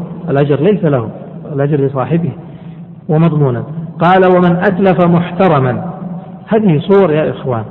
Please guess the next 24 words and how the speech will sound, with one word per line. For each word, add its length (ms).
كل 200
من 240
أتلف 360
شيء 420
أو 80
تسبب 500
في 180
إتلاف 280
شيء 320
يضمنه. 600
اتفقنا 380
على 100
القاعدة 520
هذه؟ 140
طيب، 160
إيش 120
صور 320
هذه 280
الإتلاف؟ 420
نقرأها. 520
قال: 220
"ومن 240
أتلف 340
محترما"، 720